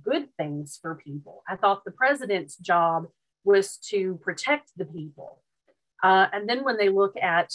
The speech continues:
um, you know, the U S Army and its involvement in Indian removal, "I thought soldiers were those people who protect our freedoms." And so it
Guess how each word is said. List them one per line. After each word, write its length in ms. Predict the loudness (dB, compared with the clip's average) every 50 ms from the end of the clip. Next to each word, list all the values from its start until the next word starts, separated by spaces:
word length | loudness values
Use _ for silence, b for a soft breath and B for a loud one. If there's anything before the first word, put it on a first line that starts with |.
| -10 -4
um, 280 | -2 -2 0 0 -2 -2
you 80 | -2 -2
know, 100 | -2 -2
the 100 | -2 -2
U 140 | 0 0 0
S 160 | 0 0 -2
Army 400 | -4 -4 -2 -2 -2 -2 -2 -2
and 100 | -2 -2
its 140 | -4 -2 -2
involvement 540 | -4 -2 -2 -4 -6 -6 -6 -8 -10 -10 -8
in 120 | -10 -8
Indian 260 | -8 -8 -8 -10 -10
removal, 320 | -12 -16 -20 -20 _ -10 -2
"I 180 | 2 2 2 2
thought 260 | 2 -4 -6 -6 -8
soldiers 480 | -8 -6 -4 -4 -4 -2 -4 -4 -4 -4
were 100 | -6 -4
those 240 | -4 -4 -4 -6 -12
people 280 | _ _ -14 -14 -10 -10
who 80 | -10
protect 480 | -10 -10 -12 -10 -6 -6 -6 -4 _ -2
our 200 | -2 -2 -4 -6 _
freedoms." 460 | -16 -14 -12 -12 -14 -14 -14 -20 b b b b b b b b b -4
And 160 | -2 -2 2
so 160 | 4 2 4
it 140 | 4 0 -4